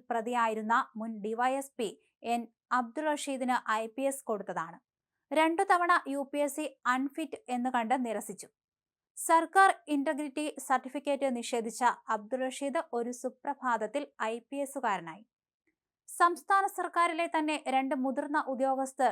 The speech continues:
ദിവസങ്ങളോളം ഡൽഹിയിൽ തമ്പടിച്ചാണ് റഷീദിന് ഐ പി എസിന് കളമൊരുക്കിയത്.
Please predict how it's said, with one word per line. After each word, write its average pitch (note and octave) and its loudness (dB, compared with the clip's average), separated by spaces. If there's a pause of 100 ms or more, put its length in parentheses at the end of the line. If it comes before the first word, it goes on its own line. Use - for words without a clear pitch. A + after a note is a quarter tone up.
(140)
ദിവസങ്ങളോളം C4+ 2
ഡൽഹിയിൽ A#3+ 0
തമ്പടിച്ചാണ് A#3 2 (340)
റഷീദിന് A#3+ -2 (160)
ഐ A#3+ 2
പി B3+ -4
എസിന് B3+ -2 (120)
കളമൊരുക്കിയത്. A3+ -2